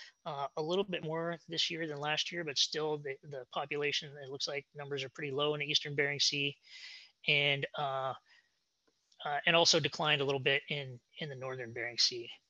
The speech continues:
Uh, the numbers in the Northern Bering Sea of red king crab have always been quite a bit lower than in the Eastern Bering Sea, um, and they, and they did decline a little bit again,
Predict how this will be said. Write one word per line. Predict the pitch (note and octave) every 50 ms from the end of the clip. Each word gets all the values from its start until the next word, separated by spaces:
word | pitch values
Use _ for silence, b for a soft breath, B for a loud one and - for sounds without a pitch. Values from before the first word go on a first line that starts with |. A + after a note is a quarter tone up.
| _ _ _ _ _ _ _ - -
Uh, | C#3 C#3+
the | D3 D3+
numbers | F3 G3 G3 F3+ E3+
in | E3
the | D#3
Northern | D#3 D#3+ E3 D#3+ D#3 D3
Bering | D3+ D3 C#3+ C#3
Sea | C3 - - D3+ C#3
of | C3 C3 C3 C3+
red | C3+ C3+ C3
king | - D3+ C#3
crab | - - C#3
have | C3+ C3 C3+
always | C3+ C#3 C#3+ C3+
been | C3+ C3
quite | - - - - D3 C#3+
a | C3
bit | C#3+ C3+ C3+
lower | C#3+ C#3 C#3 C3+ C3 B2 A#2+ B2 - -
than | C#3 C3 C3
in | B2+ B2
the | B2+ B2+ C3+
Eastern | C#3+ - - - B2 A#2
Bering | B2 A#2+ A#2 A#2 A2
Sea, | - - - B2+ B2 A2+ - - _ b b b b _ -
um, | C3+ B2 A#2+ A#2+ A#2+ B2 B2+ -
and | C3 C3
they, | B2+ B2 C3 D3+ -
and | D#3 C#3+ C3+
they | C3
did | C3+ C3+ C3+ C3
decline | C3+ - - D3 C3+ C#3
a | B2+
little | B2 C3 B2+
bit | B2+ B2+ C3 - _ -
again, | D3 C3+ C3 C3 B2+ A#2+ B2+